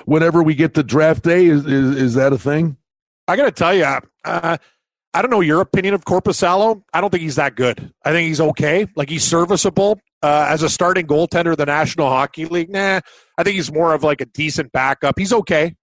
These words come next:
Speaker 2: You know, he's, he's good enough to play in the league, but I would not build my franchise around Korpisalo. He lets in a lot of, you know, really bad goals a lot of the time. He'll make some saves, but that's the thing. It's very hard to get consistent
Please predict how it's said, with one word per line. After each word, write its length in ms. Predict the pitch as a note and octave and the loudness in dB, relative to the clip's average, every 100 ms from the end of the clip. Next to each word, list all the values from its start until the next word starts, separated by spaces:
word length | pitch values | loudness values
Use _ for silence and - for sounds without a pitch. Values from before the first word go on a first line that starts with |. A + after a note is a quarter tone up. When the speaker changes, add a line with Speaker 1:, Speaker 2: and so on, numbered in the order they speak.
| - | -4
Speaker 2:
You 100 | E3+ | 0
know, 120 | A3 | 0
he's, 160 | G3+ E3+ | 0 -2
he's 200 | F3 D3+ | -8 -4
good 140 | F#3+ | -2
enough 180 | F#3 E3+ | -2 -2
to 80 | - | -4
play 220 | E3 F3 | -2 -2
in 60 | D3 | 0
the 100 | C#3+ | 0
league, 280 | D#3 F3 | 0 -2
but 180 | C#3 C#3 - _ _ | -2 -4 -4 _ _
I 80 | E3+ | 0
would 120 | G3 | 0
not 160 | F3 F3 - | 0 -2 0
build 200 | E3+ D#3+ | 0 0
my 140 | D3+ D3 | -2 -2
franchise 720 | D3+ D3+ D3 D#3 C3+ C3 A#2+ | 0 -2 -2 0 0 0 0
around 280 | C#3 C3 B2+ | -2 -2 -2
Korpisalo. 640 | C#3 - B2+ - C3 A#2+ | -4 -2 -6 -2 0 0
He 60 | C3+ | 0
lets 200 | D#3 E3+ | -2 -2
in 80 | |
a 40 | D3+ | 0
lot 160 | C#3+ | 2
of, 140 | C#3 B2+ _ _ _ | 0 -2 _ _ _
you 80 | C#3 | -2
know, 120 | C3+ | 0
really 340 | C3 D3 D3 B2+ | 0 0 0 0
bad 420 | - C3+ C3+ B2+ | -2 0 -2 -2
goals 360 | B2+ B2+ C#3 | 0 0 0
a 40 | C#3 | 0
lot 160 | C#3 | 0
of 80 | C#3+ | -2
the 60 | C3+ | -4
time. 180 | F3+ G#3+ | -4 -2
He'll 120 | D4 | -2
make 140 | D4+ | -2
some 140 | - D3+ | -4 -4
saves, 320 | G#3+ G#3 D3+ | 0 0 0
but 160 | C#3+ - - _ | -2 -6 -20 _
that's 220 | E3+ F3+ - | -4 -2 -4
the 100 | D#3 | -2
thing. 260 | F3 D#3 | -2 -2
It's 140 | C3+ - | -4 -2
very 300 | E3+ F3+ D3+ | 0 2 0
hard 240 | D#3+ D#3 | 0 -2
to 60 | C#3+ | -4
get 220 | D3 - | -4 -6
consistent 500 | D3 - D3+ - | -10 -4 -4 -4